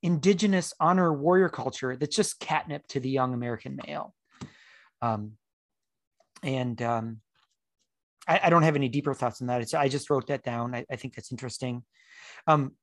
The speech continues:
I'll, and I'll talk about, I'll, I'll explore it a little further in a moment, but I did write down Hans Zimmer is good. Did you know this? Hans Zimmer did the soundtrack, but he's obviously evolved. Um,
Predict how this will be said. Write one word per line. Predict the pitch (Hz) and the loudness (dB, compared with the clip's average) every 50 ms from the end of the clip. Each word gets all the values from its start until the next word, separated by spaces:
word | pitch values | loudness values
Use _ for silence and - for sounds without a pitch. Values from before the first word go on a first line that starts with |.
| _ _ | _ _
I'll, | - 175 226 | 6 8 8
and | 233 196 190 | 8 10 10
I'll | 202 208 | 8 8
talk | 196 214 214 165 | 8 6 4 6
about, | 165 170 165 156 151 - _ _ _ _ _ _ | 6 4 4 4 2 -2 _ _ _ _ _ _
I'll, | 160 170 - 185 | 0 0 2 2
I'll | 170 | 2
explore | 147 - - 165 151 | 0 0 2 2 2
it | 135 123 | 4 2
a | 131 | 2
little | 139 147 143 | 4 4 2
further | - - 147 135 127 123 | 4 2 0 0 0 -2
in | 120 | -2
a | 113 | -2
moment, | 117 117 113 113 123 - - | -2 -2 -4 -4 -6 0 2
but | 165 165 | 4 4
I | 165 | 6
did | 160 202 180 | 6 4 4
write | 180 165 156 | 4 4 4
down | 160 147 139 127 113 - - - - - - - | 4 2 2 2 -2 -8 -14 -20 -20 -20 -8 2
Hans | - 214 233 226 185 | 4 8 8 8 8
Zimmer | 131 156 160 165 147 131 | 6 6 6 6 6 4
is | 123 107 101 | 2 0 0
good. | 117 135 127 110 101 | 0 0 0 0 -2
Did | - 139 | -2 0
you | 165 202 | 4 4
know | 220 220 | 6 4
this? | 208 196 - - | 4 2 0 0
Hans | - 196 185 160 | 0 2 2 4
Zimmer | 190 190 185 | 2 2 2
did | 170 185 170 | 2 0 -2
the | 160 | -2
soundtrack, | - 175 175 165 - 196 202 190 - _ _ _ _ _ _ _ _ _ - - - - _ _ | -2 0 0 0 2 0 0 0 -2 _ _ _ _ _ _ _ _ _ -20 -20 -20 -20 _ _
but | - 175 147 | 2 2 4
he's | - 226 247 226 | 4 4 4 6
obviously | 226 143 160 170 180 170 - - 156 | 6 6 6 6 6 4 4 2 2
evolved. | 139 110 107 131 127 127 123 - - - - - _ _ _ _ _ _ _ _ _ - | 2 2 2 2 2 2 2 0 -4 -10 -14 -20 _ _ _ _ _ _ _ _ _ 0
Um, | 151 143 135 127 113 | 2 2 2 0 -4